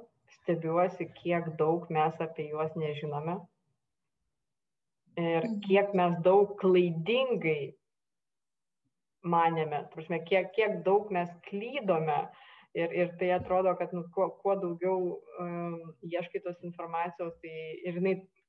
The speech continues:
Speaker 1: kintanti ta informacija, vieną kartą vienaip, kitą kartą, nu, vienu žodžiu, man, man čia yra kažkoks, e,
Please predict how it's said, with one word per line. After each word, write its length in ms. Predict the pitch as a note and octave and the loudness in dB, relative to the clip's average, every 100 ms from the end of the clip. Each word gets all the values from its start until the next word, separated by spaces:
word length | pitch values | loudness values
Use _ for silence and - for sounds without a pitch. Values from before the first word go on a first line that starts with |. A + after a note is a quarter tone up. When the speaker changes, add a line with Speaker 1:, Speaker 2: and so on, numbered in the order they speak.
| - | -6
Speaker 1:
kintanti 540 | C4 E4 B3 G3 E3+ | -2 0 2 0 -2
ta 120 | E3+ | -4
informacija, 680 | D#3+ D#3+ E3+ E3 E3 D#3+ D#3+ | -6 -4 -6 -4 -4 -4 -6
vieną 220 | E3 E3 | -6 -6
kartą 240 | E3 F#3+ - | -4 -4 -4
vienaip, 400 | F3 E3+ G#3 G#3+ | -4 0 -2 -4
kitą 180 | F#3 F3 | -8 -10
kartą, 220 | F3+ G3 | -10 -6
nu, 100 | A#3+ | -2
vienu 300 | A#3 A#3 A3+ | 0 0 0
žodžiu, 240 | A3 F3 | -4 -2
man, 180 | F3 F3+ - - - - | 0 -2 -4 -18 -20 -8
man 220 | F3+ G3 | -6 -2
čia 180 | G#3 F#3+ | 0 2
yra 140 | F#3 | 0
kažkoks, 560 | F#3 G3 F#3+ G3 F#3 - _ | -2 -6 -2 0 -2 -6 _
e, 440 | F3+ F3+ F3 E3+ | -4 -4 -4 -8